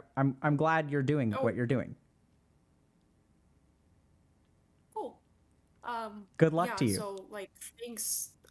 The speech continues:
Speaker 1: <laughs> You're
Speaker 2: Yeah,
Speaker 1: very
Speaker 2: thank
Speaker 1: welcome.
Speaker 2: you very much. Like, yeah. <laughs> Okay. Um,
Speaker 1: Don't,
Speaker 2: thanks again, and,
Speaker 1: don't give
Speaker 2: and
Speaker 1: up on
Speaker 2: have,
Speaker 1: yourself.
Speaker 2: have a great life ahead.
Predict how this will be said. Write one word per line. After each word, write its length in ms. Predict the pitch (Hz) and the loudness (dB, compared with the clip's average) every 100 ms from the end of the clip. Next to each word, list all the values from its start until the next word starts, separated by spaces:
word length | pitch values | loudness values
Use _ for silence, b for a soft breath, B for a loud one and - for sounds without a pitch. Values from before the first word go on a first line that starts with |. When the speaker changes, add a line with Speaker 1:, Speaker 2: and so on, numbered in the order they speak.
| _ | _
Speaker 1:
<laughs> 240 | _ _ - | _ _ -18
You're 180 | 240 185 | -4 -2
Speaker 2:
Yeah, 160 | 226 226 | -2 -2
Speaker 1:
very 180 | 208 | -2
Speaker 2:
thank 100 | 247 | 0
Speaker 1:
welcome. 180 | 247 226 | -2 -2
Speaker 2:
you 60 | 220 | -4
very 140 | 202 | -6
much. 300 | 202 196 - | -10 -16 -12
Like, 200 | 233 214 - b b b b b b _ | -12 -12 -16 b b b b b b _
yeah. 480 | - 254 220 214 190 220 | -18 -10 -6 -4 -4 -8
<laughs> 340 | 262 415 - B B B - _ - | -10 -10 -8 B B B -18 _ -6
Okay. 540 | 330 320 320 320 320 - _ _ | -4 -4 -4 -4 -6 -10 _ _
Um, 520 | 226 233 233 247 226 240 _ _ _ _ - | 0 0 0 -6 -14 -20 _ _ _ _ 0
Speaker 1:
Don't, 240 | - 165 | 4 4
Speaker 2:
thanks 40 | 370 | 2
again, 340 | 370 349 349 302 | -4 -8 -8 -6
and, 320 | 254 277 285 - | -6 -8 -10 -2
Speaker 1:
don't 280 | 131 160 185 | 2 2 2
give 200 | 185 208 | 0 2
Speaker 2:
and 80 | 196 | 2
Speaker 1:
up 100 | 196 | 2
on 140 | 190 | 2
Speaker 2:
have, 40 | 180 | 2
Speaker 1:
yourself. 440 | 170 - 160 160 | 0 2 2 2
Speaker 2:
have 80 | 269 | 0
a 20 | |
great 240 | 269 277 302 | -6 -6 -6
life 300 | 285 277 277 | -4 -4 -4
ahead. 300 | 285 262 247 | -6 -8 -8